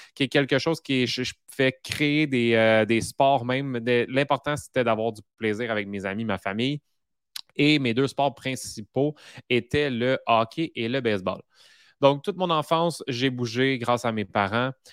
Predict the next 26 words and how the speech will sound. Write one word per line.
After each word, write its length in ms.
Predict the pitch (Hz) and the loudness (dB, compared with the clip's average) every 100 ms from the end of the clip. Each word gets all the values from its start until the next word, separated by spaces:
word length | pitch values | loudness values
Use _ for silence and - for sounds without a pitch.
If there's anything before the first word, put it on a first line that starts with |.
| _ | _
euh, 540 | 107 98 98 98 95 98 | 0 2 4 4 4 0
qui 160 | - | -2
m'ont 160 | 104 101 | -4 -2
vraiment 240 | 101 107 | -2 -4
supporté 580 | 107 - 120 117 - 123 | -4 -8 -4 -4 -2 -4
dans, 320 | 113 104 101 | -4 -2 -4
dans 160 | 98 117 | -2 0
le 100 | 120 | 0
sport 480 | 101 - 117 123 110 | -2 0 2 2 -2
et 100 | 104 | -6
qui 180 | - 104 | -8 -4
m'ont 120 | 98 | -2
appris, 400 | 98 - 113 110 | -2 -4 -4 0
euh, 120 | 98 | 2
dès 120 | 110 | 4
le 60 | 131 | 4
jeune 160 | 120 | 4
âge 180 | 113 127 | 2 0
que 80 | - | -2
c'était 180 | - 110 | -4 -2
important 580 | 104 117 - - 120 113 | 0 -2 -2 -2 -2 0
d'être, 340 | 104 101 - | -2 -4 -6
euh, 220 | 98 92 92 | -4 -2 2
d'être 260 | 131 156 | 2 2
actif. 560 | 127 - - 147 - - _ - - - | 0 -2 -6 -6 -6 -20 _ -20 -18 -2
Euh, 600 | 104 98 98 98 98 95 | 2 4 4 6 4 4